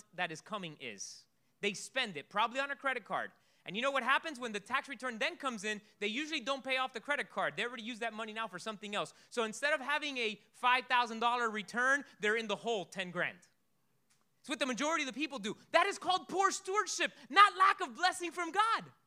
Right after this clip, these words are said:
Poor stewardship. Are you getting the picture of what I'm talking about here? I'm not talking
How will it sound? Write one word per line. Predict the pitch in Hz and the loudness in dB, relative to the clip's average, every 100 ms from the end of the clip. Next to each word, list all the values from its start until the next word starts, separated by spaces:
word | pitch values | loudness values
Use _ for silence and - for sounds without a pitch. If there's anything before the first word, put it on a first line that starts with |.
| _ _ _ _ _ - | _ _ _ _ _ -6
Poor | 339 415 381 | 0 2 0
stewardship. | - 392 427 - 233 | -2 0 0 -2 0
Are | 254 | 2
you | 277 | 2
getting | 254 427 370 | 0 -2 -2
the | 269 | -4
picture | 359 330 | -4 -4
of | 277 | -2
what | 262 | 0
I'm | |
talking | 240 381 339 | 2 2 2
about | 262 208 | -2 -2
here? | 214 - - - | -2 -4 -8 -4
I'm | 339 | 2
not | 427 233 | 2 2
talking | - 339 392 339 | 0 2 2 -2